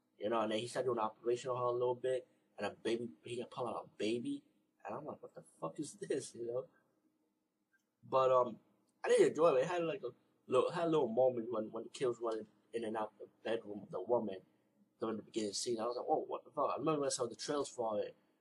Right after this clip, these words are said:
I paid attention. I was like, "Whoa, what, what, what, what's, what's that?" You know?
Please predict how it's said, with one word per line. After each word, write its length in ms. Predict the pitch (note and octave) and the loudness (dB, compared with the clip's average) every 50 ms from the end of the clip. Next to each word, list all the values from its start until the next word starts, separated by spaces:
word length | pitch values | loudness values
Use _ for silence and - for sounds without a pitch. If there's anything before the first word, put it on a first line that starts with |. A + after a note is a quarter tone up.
| _ _ _ - | _ _ _ -10
I 80 | - - | -8 -8
paid 220 | - - D#3+ A#2+ | -4 -2 -4 -4
attention. 420 | G2+ - - - C#3+ C#3 - A#2 G#2 | -4 -6 -8 -6 -6 -6 -6 -4 -2
I 40 | A#2 | -2
was 100 | C3 A#2+ | -2 -2
like, 80 | - | -4
"Whoa, 220 | C3+ D3+ - A#2+ - | -6 -8 -8 -8 -8
what, 200 | - - - - | -6 -8 -6 -8
what, 100 | - - - | -10 -12 -12
what, 120 | A#2+ - - | -14 -14 -14
what's, 140 | A#2 A#2+ - - | -14 -18 -16 -14
what's 200 | A#2 A#2 - - | -10 -8 -8 -8
that?" 280 | - A#2 - - - - - _ C3+ | -8 -10 -12 -12 -14 -16 -16 _ -16
You 80 | A#2 | -14
know? 140 | A#2+ - - | -14 -14 -14